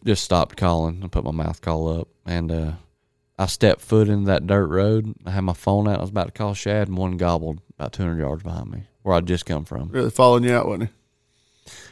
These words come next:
Speaker 1: I called Shad, and I said, "Don't come yet." I said, "I got one last card to play." And I just ducked back in the woods right there and sat down. And, uh, I sat there not long.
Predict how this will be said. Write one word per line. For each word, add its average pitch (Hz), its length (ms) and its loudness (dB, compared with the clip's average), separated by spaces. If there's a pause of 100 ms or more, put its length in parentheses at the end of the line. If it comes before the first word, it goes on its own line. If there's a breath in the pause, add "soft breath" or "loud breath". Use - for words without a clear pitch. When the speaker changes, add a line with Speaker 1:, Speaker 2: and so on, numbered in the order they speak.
Speaker 1:
I 104 100 2
called 110 280 4
Shad, 107 300 6
and 92 100 2
I 90 60 2
said, 92 180 -2
"Don't 95 220 4
come 82 280 -2
yet." 78 220 -6 (400)
I - 60 -12
said, 85 180 -4
"I 85 100 2
got 73 120 -2
one 95 560 4
last 90 260 2
card 85 300 0
to 82 60 -8
play." 78 380 -4 (640)
And 90 120 -2
I 90 80 2
just 95 220 -4
ducked 98 240 6
back 98 220 6
in 104 60 4
the 104 80 4
woods 104 260 4
right 87 160 2
there 87 140 0
and 85 80 -2
sat 87 200 0
down. 87 360 0 (920)
And, 87 320 2
uh, 82 260 4 (420)
I 95 100 -2
sat 110 240 2
there 95 200 2
not 95 340 2
long. 80 340 0